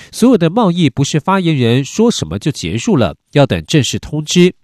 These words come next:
而农委会部幕僚则是补充表示，生鲜肉品从未销往过中国大陆。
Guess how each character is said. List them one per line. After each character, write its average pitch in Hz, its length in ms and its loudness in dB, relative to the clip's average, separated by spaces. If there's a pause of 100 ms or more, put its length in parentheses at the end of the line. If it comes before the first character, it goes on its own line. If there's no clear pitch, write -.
(320)
而 147 220 4
农 165 180 2
委 196 80 4
会 170 180 4
部 185 280 -2
幕 220 180 0
僚 123 180 2
则 127 160 -2
是 - 140 -4
补 82 180 -8
充 123 200 -6
表 123 200 -6
示， 143 320 -2 (360)
生 247 280 0
鲜 233 220 -4
肉 233 180 2
品 82 360 -8
从 120 320 -6
未 156 320 0
销 214 260 0
往 202 240 -2
过 117 180 0
中 190 260 -2
国 101 120 -2
大 85 160 -8
陆。 90 260 -4